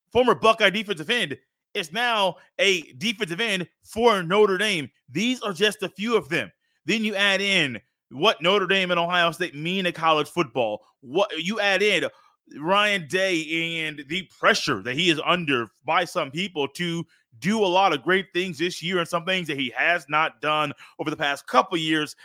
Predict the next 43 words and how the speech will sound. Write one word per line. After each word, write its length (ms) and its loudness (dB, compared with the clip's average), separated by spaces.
at 120 -2
The 220 -2
Ohio 420 2
State 260 -6
University. 680 2
So 420 0
many 200 -6
different 300 -6
storylines, 540 0
and 140 -8
all 320 6
of 60 2
these 220 -4
storylines 540 2
are 60 -2
great, 420 2
but 160 -2
storylines 480 2
are 40 2
only 280 0
one 220 0
thing. 320 -4
And 120 2
as 140 2
we 80 -2
turn 420 -2
the 120 4
page 420 -2
to 140 -6
Notre 320 2
Dame 200 0
and 80 -2
look 160 0
ahead 360 0
to 100 -6
that 160 0
contest 480 -2
in 160 2
a 220 2
few 480 -6
days 360 0
from 340 4
today, 480 2